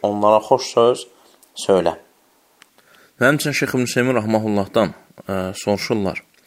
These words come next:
əgər valideyn öz övladına,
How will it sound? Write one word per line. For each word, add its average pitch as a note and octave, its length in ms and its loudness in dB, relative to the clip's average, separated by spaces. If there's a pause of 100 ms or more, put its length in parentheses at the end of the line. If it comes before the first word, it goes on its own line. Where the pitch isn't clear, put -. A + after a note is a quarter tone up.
(720)
əgər D3+ 380 2
valideyn A2+ 680 2 (800)
öz C3 260 4
övladına, G#2+ 760 2